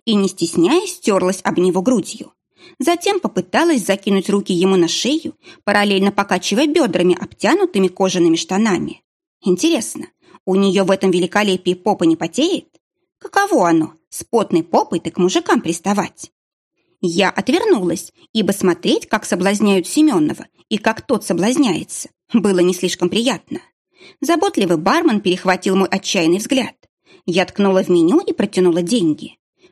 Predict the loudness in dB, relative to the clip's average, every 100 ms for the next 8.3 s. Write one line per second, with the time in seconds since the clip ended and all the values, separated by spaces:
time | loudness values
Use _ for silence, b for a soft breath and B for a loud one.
0 | -10 -2 0 2 2 2 0 -2 -2 -2
1 | -2 0 2 2 2 -2 -8 -10 _ _
2 | b b -4 0 2 2 0 -2 -2 -2
3 | -2 -4 -6 -14 _ -4 0 2 0 0
4 | 0 0 0 2 -2 0 -2 -2 0 0
5 | 0 0 0 -2 -4 -2 -4 -4 -18 _
6 | _ _ _ _ _ -4 -4 -2 -4 -2
7 | 0 2 0 0 0 0 0 -4 -4 -4
8 | -6 -10 -16